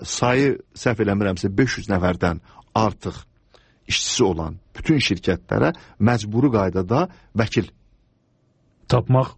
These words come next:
Speaker 1: mütləq
Speaker 2: ötəliyi var.
Speaker 1: vəkillə müqavilə bağlamalıdırlar.
Speaker 2: Hı.
Speaker 1: Yəni həm hüquq, deməli, şirkətdə olan bütün hüquqi məsələlər üzrə öz münasibətini, yəni göstərsin, rəy versin. Yəni bu məsələləri həll eləmək olar. Vəkillər hardasa,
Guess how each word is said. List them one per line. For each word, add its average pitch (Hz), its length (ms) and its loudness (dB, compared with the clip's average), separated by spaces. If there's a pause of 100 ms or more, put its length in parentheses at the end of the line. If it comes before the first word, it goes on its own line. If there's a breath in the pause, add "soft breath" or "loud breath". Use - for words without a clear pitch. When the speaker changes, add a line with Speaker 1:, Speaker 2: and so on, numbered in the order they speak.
Speaker 1:
mütləq 143 380 2
Speaker 2:
ötəliyi 104 320 2
var. 107 80 2
Speaker 1:
vəkillə 143 400 -2
müqavilə 127 400 0
bağlamalıdırlar. 82 640 -2
Speaker 2:
Hı. - 500 -14
Speaker 1:
Yəni 101 220 2
həm 113 220 4
hüquq, 98 200 0 (480)
deməli, 87 360 2
şirkətdə 98 360 2
olan 104 220 2
bütün 107 160 0
hüquqi 92 260 2
məsələlər 95 460 0
üzrə 107 240 0 (240 loud breath)
öz 98 240 2
münasibətini, 92 640 0
yəni 95 160 2
göstərsin, 92 480 0
rəy 90 180 2
versin. - 240 -6 (380 loud breath)
Yəni 196 180 2
bu 240 160 2
məsələləri 160 520 2
həll 147 120 0
eləmək 127 320 4
olar. 180 300 0
Vəkillər 165 400 -2
hardasa, 143 420 0